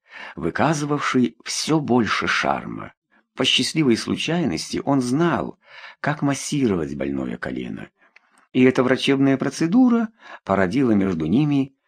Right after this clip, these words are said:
род интимности, что незамедлительно вызвало неудовольствие у слуги Нарцисса,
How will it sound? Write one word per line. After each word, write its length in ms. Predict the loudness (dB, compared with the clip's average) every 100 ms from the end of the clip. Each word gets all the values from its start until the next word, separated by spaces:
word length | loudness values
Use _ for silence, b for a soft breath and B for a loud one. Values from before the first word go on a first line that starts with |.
| _ _ _
род 500 | -8 -6 -2 -2 -2 _
интимности, 1200 | -6 -4 -6 0 2 2 -2 -8 -12 -10 -8 -8 B B
что 360 | -2 0 0 0
незамедлительно 1160 | 0 0 0 -2 -4 -8 -4 -2 0 0 -2 B B -6
вызвало 540 | 2 2 2 0 2
неудовольствие 880 | 4 4 4 4 2 0 0 2 2
у 160 | 0
слуги 320 | -2 -2 0 0
Нарцисса, 800 | 0 -2 -4 -4 -2 -6 -8